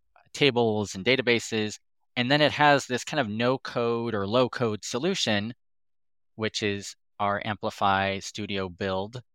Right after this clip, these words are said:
service that hooks up with Figma. So you can go into Figma and you can create the layout of the website that you like, and then you can export it into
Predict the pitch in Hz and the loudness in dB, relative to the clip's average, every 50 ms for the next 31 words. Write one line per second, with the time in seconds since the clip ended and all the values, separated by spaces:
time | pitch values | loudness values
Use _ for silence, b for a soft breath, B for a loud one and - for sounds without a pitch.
0 | _ _ _ _ _ _ _ - - - 113 104 113 - - 110 101 - _ - | _ _ _ _ _ _ _ -6 -2 0 2 2 0 0 2 0 0 0 _ -10
1 | - - 135 - - 127 110 - - 107 - - 208 202 147 117 - 85 95 - | -4 -4 -2 2 2 2 2 2 0 -6 -2 2 2 2 2 2 -2 -2 -4 -4
2 | - - 110 101 104 104 113 131 - - 117 123 117 120 135 139 143 131 - - | -2 0 0 0 0 -2 -4 -6 -6 -4 0 0 2 2 2 2 0 0 0 2
3 | 127 120 107 113 110 107 107 117 120 - _ _ _ _ _ _ _ _ _ _ | 0 0 2 2 2 2 2 2 0 -4 _ _ _ _ _ _ _ _ _ _
4 | _ - - 113 110 107 107 104 107 113 113 - - 120 107 101 101 - - - | _ -4 0 2 2 2 2 0 -2 -4 -4 -4 -6 -6 -6 -6 -6 -6 0 2
5 | 135 131 135 - 143 131 104 104 110 101 110 120 131 135 135 135 127 127 113 110 | 2 2 2 0 -4 -6 -2 0 0 4 6 8 8 8 8 6 4 2 -2 -2
6 | 110 123 110 117 117 107 - - 127 117 - - 123 113 - - 139 123 110 98 | -4 0 2 0 0 0 0 2 2 2 2 2 -2 0 0 -4 -4 0 2 2
7 | 92 95 110 - - - _ _ _ _ _ _ _ _ _ _ - - 120 120 | 2 2 0 -6 -10 -20 _ _ _ _ _ _ _ _ _ _ -4 -4 -2 0
8 | 123 127 127 127 127 123 117 - - 117 - - - 139 - - - - - - | 2 2 2 2 2 -2 -4 -4 -6 -6 -4 -2 -2 -2 -2 -2 -8 -10 -6 0
9 | - 127 123 123 120 123 123 - _ _ _ _ _ - 127 120 123 120 - - | 2 4 4 4 4 4 2 0 _ _ _ _ _ -2 -2 -2 -2 -2 -4 -4
10 | - 123 117 113 113 110 107 110 107 104 | -2 -2 -2 -2 -2 -2 -2 -2 -4 -6